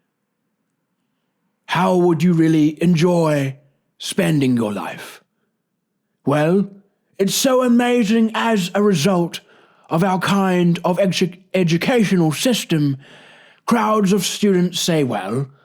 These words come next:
we would like to be painters, we would like to be poets, we would like to be writers, but as everybody knows,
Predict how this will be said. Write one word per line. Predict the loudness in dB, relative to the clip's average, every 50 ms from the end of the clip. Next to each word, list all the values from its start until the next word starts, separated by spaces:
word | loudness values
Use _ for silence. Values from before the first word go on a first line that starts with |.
| _ _ _ _ _ _ _ _ _ _ _ _ -2
we | 0 0
would | 2 2
like | 0 0 -2 -4 -4
to | -4 -2
be | 0 0 0
painters, | 0 -2 -2 0 0 0 0 2 2 2 2 2 0 -2 -4 -8 -12 -14 -16 _ _ _ _ _ _ _ _
we | -2 0
would | 2 2
like | 0 0 -2 -4 -4
to | -4 -2
be | 0 2 2 0
poets, | 0 -2 -2 -2 0 0 0 0 0 -2 -4 -6 -10 -10 -10 -10 -12 -16 _ _ _ _ _ _ _ _ _ 0
we | 2 2
would | 2 2
like | 0 0 -2 -2 -4 -4 -2
to | 0 2
be | 2 2 2
writers, | 2 2 2 0 0 2 0 0 2 2 2 2 2 0 -2 -6 -10 -14 _ _ _ _ _ _ _ _
but | -2 0
as | 2 2 2 2
everybody | 2 2 2 2 2 2 2 2 2 2
knows, | 2 2 2 2 0 0 0 0 2 2 0 0 0 -2 -6